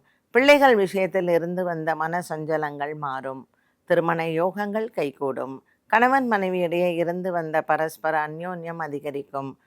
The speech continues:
காதல் வாழ்க்கை திருப்திகரமாக இருக்கும். கடன் பிரச்சனைகளிலிருந்து வெளிவர வாய்ப்புகள் உண்டு. இன்று சந்திரன் மூன்றாம் இடத்தில் இருப்பதனால் கும்பராசி அன்பர்களுக்கு சுகபோகங்கள்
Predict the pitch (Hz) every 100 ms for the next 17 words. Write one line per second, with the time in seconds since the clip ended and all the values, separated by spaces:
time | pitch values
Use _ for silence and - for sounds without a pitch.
0 | _ _ 156 151 156 165 156 156 147 165
1 | 147 156 147 160 156 156 160 156 160 151
2 | 139 165 190 - _ - 185 226 226 208
3 | - 170 170 165 160 156 165 175 160 160
4 | 165 160 151 156 - 147 147 165 185 185
5 | 156 151 151 135 139 139 - _ _ _
6 | 160 175 170 160 147 175 180 214 208 185
7 | 190 190 202 185 165 - 156 151 156 180
8 | 170 165 160 151 165 165 180 175 160 156
9 | 151 151 160 156 156 147 165 151 - _
10 | _ - 220 247 202 175 151 151 147